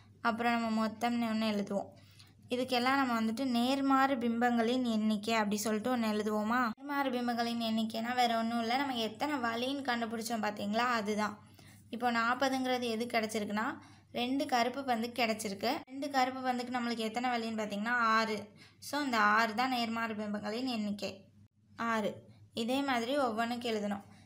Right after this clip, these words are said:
இப்போ பத்துங்கிறது எதுக்கு? ஒரு கருப்பு, ஒரு வெள்ளைக்கு. ஒரு க-, வெள்ளை, ஒரு கருப்பு அப்படிங்கிறதுக்கு எத்தனைனா, முப்பத்திரெண்டு. அப்போ முப்பத்திரெண்டுன்னு போட்டுக்கிறேன். அடுத்து மைனஸ் இருபதுங்கிறது எதுக்குன்னா, ரெண்டுமே வெள்ளை பந்தா எடுத்தா, ரெண்டுமே வெள்ளை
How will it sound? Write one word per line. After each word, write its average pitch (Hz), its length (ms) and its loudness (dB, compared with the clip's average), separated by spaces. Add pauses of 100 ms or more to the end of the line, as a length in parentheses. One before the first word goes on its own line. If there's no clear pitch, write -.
(200)
இப்போ 240 120 -6 (100)
பத்துங்கிறது 240 640 -2
எதுக்கு? 220 280 -4 (200)
ஒரு 233 160 0 (100)
கருப்பு, 240 280 0 (120)
ஒரு 226 200 -2
வெள்ளைக்கு. 214 500 -2 (380)
ஒரு 254 220 -2
க-, - 160 -8
வெள்ளை, 240 280 0 (100)
ஒரு 240 200 -2
கருப்பு 233 300 0
அப்படிங்கிறதுக்கு 214 600 -4
எத்தனைனா, 214 280 -2 (120)
முப்பத்திரெண்டு. 226 600 -2 (280)
அப்போ 214 140 -6 (100)
முப்பத்திரெண்டுன்னு 226 680 -2
போட்டுக்கிறேன். 208 400 -4 (480)
அடுத்து 226 200 -2 (120)
மைனஸ் 254 520 0
இருபதுங்கிறது 226 680 -2
எதுக்குன்னா, 214 320 -2 (200)
ரெண்டுமே 240 420 -2 (100)
வெள்ளை 226 280 0
பந்தா 214 220 -2 (100)
எடுத்தா, 214 280 -2 (320)
ரெண்டுமே 247 300 -2 (100)
வெள்ளை 233 180 2